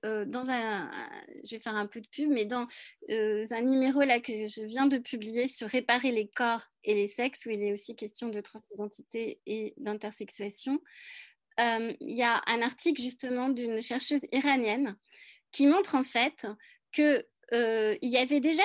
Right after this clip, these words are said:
une fatwa, il avait, euh, déjà, euh, et rédigé une fatwa, Khomeini, antérieure à celle-ci,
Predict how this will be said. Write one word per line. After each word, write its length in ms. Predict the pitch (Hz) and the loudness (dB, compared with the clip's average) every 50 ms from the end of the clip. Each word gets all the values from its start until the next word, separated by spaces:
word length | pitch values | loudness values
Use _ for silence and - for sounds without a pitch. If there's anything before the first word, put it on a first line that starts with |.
| 427 | 8
une 100 | 349 302 | 10 8
fatwa, 720 | 294 - - 339 320 320 - - - 262 247 247 262 277 294 - | 8 6 4 2 2 2 -2 -2 2 4 4 4 4 2 0 0
il 160 | 247 240 247 | 0 4 4
avait, 480 | 240 247 240 247 277 269 254 - - _ _ _ _ - | 4 4 4 2 2 2 2 2 -2 _ _ _ _ -2
euh, 320 | 233 220 214 208 202 185 | 0 2 2 0 0 -2
déjà, 520 | 208 220 277 285 254 302 302 311 294 - - - | 0 0 2 2 4 4 4 4 4 2 0 -4
euh, 180 | 220 220 220 - | -6 -6 -6 -6
et 280 | - - 254 262 233 247 | -4 -2 0 2 2 4
rédigé 400 | 247 - 349 269 285 311 285 330 | 4 6 6 6 6 6 6 6
une 140 | 311 269 262 | 6 4 4
fatwa, 600 | - 247 233 233 - - - 240 240 285 294 - - | 2 0 -2 -2 -4 -4 0 2 2 2 2 0 0
Khomeini, 540 | 277 262 254 233 226 220 226 226 254 330 403 - | 0 0 0 0 0 0 0 0 0 -2 0 2
antérieure 440 | 247 302 294 302 294 294 285 269 254 | 2 2 4 4 6 6 6 4 4
à 100 | 220 208 | 2 0
celle-ci, 380 | 214 - 226 214 214 - - | 0 -2 -4 -2 -2 -2 -4